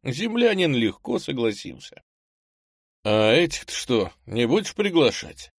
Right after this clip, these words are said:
поинтересовался Андрей за завтраком. «Я про твоих университетских приятелей, Эльме, Сита, Редика, девчонок».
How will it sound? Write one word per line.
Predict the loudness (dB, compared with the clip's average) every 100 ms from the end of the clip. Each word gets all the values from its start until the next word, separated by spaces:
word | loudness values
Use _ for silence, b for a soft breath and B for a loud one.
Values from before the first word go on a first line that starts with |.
| _
поинтересовался | -4 0 -2 0 -2 -2 -2 -2
Андрей | 0 -2
за | -2 -2
завтраком. | -2 -6 -14 -16 -20 _ _ _ _ _ _
«Я | 0 2
про | 4 2
твоих | 2 2 4
университетских | 2 2 0 0 2 0 0 -4 -2
приятелей, | 0 4 2 0 -6 -14 -14 0
Эльме, | 4 4 4 2 4 2
Сита, | 0 0 0 2 4 4 4
Редика, | 2 4 4 2 -2 -2
девчонок». | -4 -4 0 2 4 4 0 -2